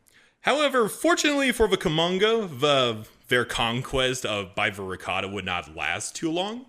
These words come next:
because the Rakata started to, um,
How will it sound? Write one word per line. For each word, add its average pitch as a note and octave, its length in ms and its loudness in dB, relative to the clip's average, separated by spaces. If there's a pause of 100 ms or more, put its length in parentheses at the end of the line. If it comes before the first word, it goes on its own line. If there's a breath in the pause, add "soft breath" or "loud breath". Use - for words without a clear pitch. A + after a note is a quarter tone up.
because B2 300 0
the A2+ 80 -4
Rakata G#2+ 720 -2
started A#2+ 460 0
to, F#2+ 320 -6 (460 loud breath)
um, E2 480 -6